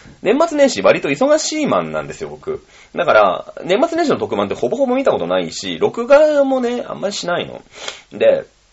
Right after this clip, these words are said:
これは何？あの、でも大体ざっくりは知ってるのよ。これ僕が答えるんだよね、多分ね。で、それを録音しとくんだよね。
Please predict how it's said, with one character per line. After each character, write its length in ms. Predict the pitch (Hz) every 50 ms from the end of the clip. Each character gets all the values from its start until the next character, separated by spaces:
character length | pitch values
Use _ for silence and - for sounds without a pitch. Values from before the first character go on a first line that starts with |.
| _ _ _ _ _ _ _ _ _ _ - - _ _
こ 100 | - 196
れ 80 | 220 262
は 60 | 277
何？ 240 | 269 262 269 - 90
あ 80 | 90 87
の、 260 | 85 78 76 76 - _ _ _ _ _ _
で 140 | - 233
も 80 | 226 202
大 320 | 151 165 240 320 349 339
体 220 | - 339 339 302 -
ざ 140 | - 208 240
っ 120 | 240 -
く 120 | - -
り 60 | 427 285
は 120 | - -
知 160 | - - -
っ 20 | _
て 100 | - 107
る 120 | 104 92
の 60 | 78 69
よ。 120 | 65 - - _ _ _ _ _ _ _ _ _ _
こ 80 | -
れ 80 | 240 269
僕 320 | 226 208 - 254 - - 480
が 100 | 480 466 466
答 260 | - 427 427 440 440
え 60 | 403
る 180 | 247 143 92 90
ん 60 | 85
だ 100 | - -
よ 60 | -
ね、 140 | 104 175 247
多 140 | 240 147 -
分 200 | - 69 67 82
ね。 200 | 147 214 - - _ _ _ _ _ _ _ _ _ _ _
で、 180 | - 254 285 262 - -
そ 120 | - - 214
れ 100 | 254 302
を 180 | 339 311 - -
録 360 | - 139 156 196 - - 330
音 200 | 349 381 359 359
し 80 | 359 -
と 140 | - 330 330
く 120 | - 330
ん 100 | 311 214
だ 80 | 90 76
よ 80 | 69 71
ね。 200 | 90 135 180